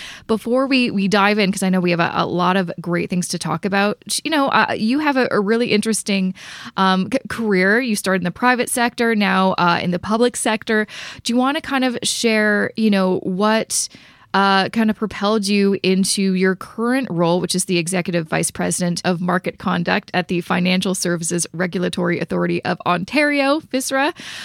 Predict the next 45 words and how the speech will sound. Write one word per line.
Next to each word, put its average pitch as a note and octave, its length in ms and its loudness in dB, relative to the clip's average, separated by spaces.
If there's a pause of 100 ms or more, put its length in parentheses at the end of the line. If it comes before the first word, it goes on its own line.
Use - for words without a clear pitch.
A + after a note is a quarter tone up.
(180)
Um, F#3+ 500 2 (100)
and, G3+ 640 0
uh, G#3+ 320 4
you B3 80 -2
know, A#3 140 4
what, A3 600 0
you B3 120 0
know, - 160 -4
I, G#3+ 240 4
I G#3 80 2
know G3+ 240 4
in, F3 120 0
in F#3 140 0
part F#3+ 160 0
of F3+ 100 -2
your F3 200 2
bio F3 280 0
that, E3+ 240 -2
uh, F3 160 0
was E3 140 0
sent G#3 260 0
to - 80 -2
me, F3+ 200 2 (400)
you A3+ 540 4
mentioned G#3 600 2 (140)
that F#3 260 0
the G3 80 2
two G#3+ 180 0
thousand G3+ 280 2
eight F3+ 160 -4
recession F#3+ 640 0
had F#3 260 0
a F#3 60 0
really F#3 500 0
big E3+ 540 0
impact G#3+ 540 2
on - 140 -4
you. - 120 -6
Do F#3 100 -6
you F#3 60 0
want G3+ 100 2
to G3+ 60 0
kind G#3 140 0
of G#3 80 -4
share? G#3 340 -4